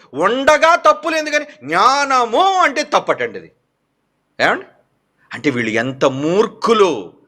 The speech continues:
వాళ్ళు అనుకున్న తప్పుడు సిద్ధాంతాన్ని ధృవీకరించడం కోసం,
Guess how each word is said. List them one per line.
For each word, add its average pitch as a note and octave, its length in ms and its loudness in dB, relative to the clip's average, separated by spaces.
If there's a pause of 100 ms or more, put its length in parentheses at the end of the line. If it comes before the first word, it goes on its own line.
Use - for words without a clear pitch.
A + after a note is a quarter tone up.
(380)
వాళ్ళు D#3 340 4
అనుకున్న G#3+ 440 0
తప్పుడు A3+ 480 0
సిద్ధాంతాన్ని A#3+ 920 2
ధృవీకరించడం A#3+ 840 -2
కోసం, C#4 520 2